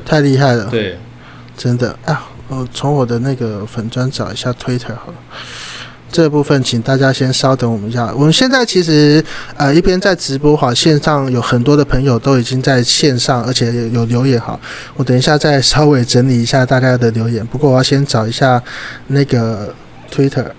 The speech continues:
Speaker 1: 啊，不，那个是已经配好你的音了。
Speaker 2: 嗯。
Speaker 1: 对啊，你那个版本是你的音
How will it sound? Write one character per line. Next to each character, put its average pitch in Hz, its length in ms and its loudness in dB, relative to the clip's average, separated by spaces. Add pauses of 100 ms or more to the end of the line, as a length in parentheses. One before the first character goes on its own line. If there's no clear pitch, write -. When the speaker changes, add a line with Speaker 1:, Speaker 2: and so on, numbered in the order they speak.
(160)
Speaker 1:
啊， 170 160 2
不， 226 220 6
那 233 140 2
个 202 100 2
是 208 380 4
已 135 100 -2
经 165 160 2
配 190 160 2
好 139 140 0
你 127 100 -2
的 113 100 -2
音 127 200 0
了。 117 120 -2 (120)
Speaker 2:
嗯。 135 260 0 (160)
Speaker 1:
对 147 140 2
啊， 123 180 0 (760)
你 127 100 2
那 180 120 4
个 175 80 2
版 143 160 0
本 139 140 2
是 - 140 2
你 127 180 2
的 120 180 0 (360)
音 135 280 -4